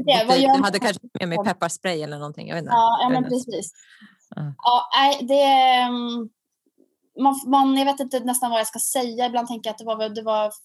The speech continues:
Speaker 1: jättebra att det gick bra, och så tänker jag att, ehm, ja, det, jag gjorde det och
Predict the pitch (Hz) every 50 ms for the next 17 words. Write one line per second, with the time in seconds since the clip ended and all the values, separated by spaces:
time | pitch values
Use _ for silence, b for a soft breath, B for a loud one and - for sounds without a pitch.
0 | _ _ _ _ - 226 233 220 - - 208 202 202 202 202 - 208 202 202 -
1 | 196 190 185 196 202 208 - 214 - 208 - 214 208 202 - 196 190 190 - _
2 | - 202 196 190 185 185 190 196 190 _ _ _ _ _ _ _ _ _ _ _
3 | _ _ _ _ _ _ _ _ B B B B B B B B B B B -
4 | 240 233 196 175 190 180 - _ _ _ _ _ _ _ _ _ _ _ _ _
5 | - 214 214 254 254 247 240 233 226 226 220 214 208 - - 226 247 254 254 254
6 | 262 226 202 208 208 214 220 - - 214 -